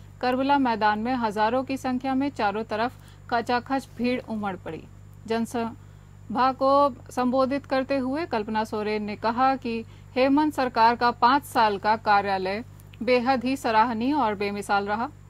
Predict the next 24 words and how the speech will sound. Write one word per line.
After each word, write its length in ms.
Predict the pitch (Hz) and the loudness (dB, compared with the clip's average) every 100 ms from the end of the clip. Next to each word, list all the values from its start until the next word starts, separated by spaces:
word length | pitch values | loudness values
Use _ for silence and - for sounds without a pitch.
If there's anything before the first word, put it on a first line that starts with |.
| - - - - - - | -20 -20 -20 -20 -20 0
कोरोना 380 | 247 277 294 302 | 4 4 4 2
काल 260 | 294 302 | 2 2
जैसी 260 | 294 294 302 | 0 -2 -2
विपरीत 400 | 233 220 233 247 | -2 -2 -4 -4
परिस्थिति 540 | 233 214 214 240 233 | -4 -4 -4 -6 -6
में 200 | 214 214 208 | -6 -6 -2
भी 140 | 277 | 0
हमारी 360 | 240 214 202 214 | 0 0 -2 -2
सरकार 380 | 214 202 240 | -6 -4 -2
अपने 240 | 254 240 220 | -2 -4 -6
लोगों 260 | 202 190 202 | -4 -4 -6
के 120 | 190 | -6
साथ 280 | 196 214 - | -4 -4 -4
खड़ी 220 | 226 202 | -4 -4
रही। 240 | 196 190 196 - - - - - - - - - | -4 -8 -12 -18 -20 -20 -20 -20 -20 -20 -10 -2
मजदूरों 520 | 247 233 247 247 247 | -2 0 -2 2 0
को 260 | 240 240 254 - - - | 2 2 2 -2 -10 -2
हेलीकॉप्टर 680 | 240 247 - 247 247 294 | 0 0 0 -2 0 -4
से 180 | 285 294 | -2 -2
लेकर 360 | 277 285 294 311 | -2 -2 -2 -2
ट्रेन 360 | - 240 254 | 0 0 2
आदि 240 | 247 220 240 | 0 0 -2
व्यवस्थाओं 560 | 220 208 208 226 220 | -2 -4 -4 -2 -2
से 280 | 226 226 240 | -2 -2 -2